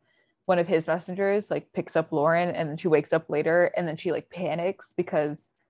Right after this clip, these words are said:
you know, there's a messenger treating her wounds. And it was like, you know, she can't tell the difference between messengers. Like, you know, last time she remembered, there was a messenger who just threw Kim off a roof, and she's, she might think it's, like, you know, the same messenger. So that's what, how I would see that scenario,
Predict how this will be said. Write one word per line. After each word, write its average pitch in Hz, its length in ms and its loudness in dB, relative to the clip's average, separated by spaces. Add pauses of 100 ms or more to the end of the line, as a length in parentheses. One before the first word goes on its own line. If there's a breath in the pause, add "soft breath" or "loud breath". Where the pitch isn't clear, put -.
(380)
you 170 160 2
know, 151 140 0
there's 165 180 0
a 170 60 4
messenger 170 580 0
treating 156 380 -4
her 165 140 -4
wounds. 151 340 -4
And 156 80 -4
it 151 100 -6
was 156 200 -8
like, - 220 -6
you 165 100 -4
know, - 240 -4
she 196 120 -6
can't 196 200 2
tell 165 220 0
the 151 80 -6
difference - 420 -8
between - 280 -12
messengers. 160 560 -4
Like, - 320 -2
you 180 100 -2
know, 139 360 -2
last 170 220 2
time 170 140 0
she 180 100 0
remembered, 160 400 0
there 160 100 -2
was 165 140 -4
a 170 40 -4
messenger 165 460 -4
who 156 220 -4 (120)
just 165 220 -8
threw 160 160 -2
Kim 160 240 0
off 165 180 -2
a 156 60 -4
roof, 165 260 2
and 160 100 -14
she's, 147 200 -10 (300)
she 170 100 -2
might - 200 0
think 170 160 -4
it's, - 240 -12 (100)
like, - 200 -12
you - 60 -8
know, - 120 -10
the - 60 -12
same - 220 -10
messenger. - 600 -8 (680)
So 190 60 6
that's 202 180 8
what, - 160 -2
how 185 180 4
I 170 120 4
would 165 220 -4
see 160 120 -2
that 160 200 -2
scenario, 151 340 -6